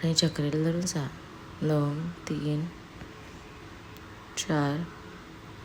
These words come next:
पाच आणि सहा. चला तर आता त्याच्या विरुद्ध बाजू-, बाजूस आपण एक रेघ काढून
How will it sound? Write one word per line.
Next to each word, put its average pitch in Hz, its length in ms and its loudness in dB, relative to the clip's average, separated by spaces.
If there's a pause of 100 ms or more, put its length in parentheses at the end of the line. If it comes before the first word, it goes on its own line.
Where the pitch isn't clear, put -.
(640)
पाच 131 480 0 (1900)
आणि 147 260 10
सहा. 131 300 2 (720)
चला 175 180 6
तर 175 120 4
आता 180 220 4
त्याच्या 180 220 6
विरुद्ध 160 360 8
बाजू-, 170 420 6
बाजूस 160 420 8
आपण 160 240 4
एक 165 300 6
रेघ 151 200 10
काढून 147 400 6